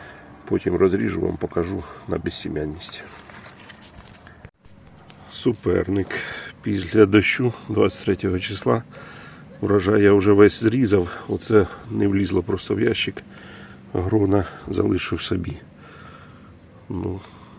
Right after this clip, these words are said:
протрималась. Тріску я не бачу.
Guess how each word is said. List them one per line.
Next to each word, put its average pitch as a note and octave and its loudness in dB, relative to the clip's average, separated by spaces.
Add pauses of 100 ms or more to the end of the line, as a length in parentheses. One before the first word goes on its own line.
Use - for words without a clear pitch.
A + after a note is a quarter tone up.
протрималась. F#2+ -2 (1300)
Тріску G#2 -6
я F#2 0
не G2+ -4
бачу. F2+ -2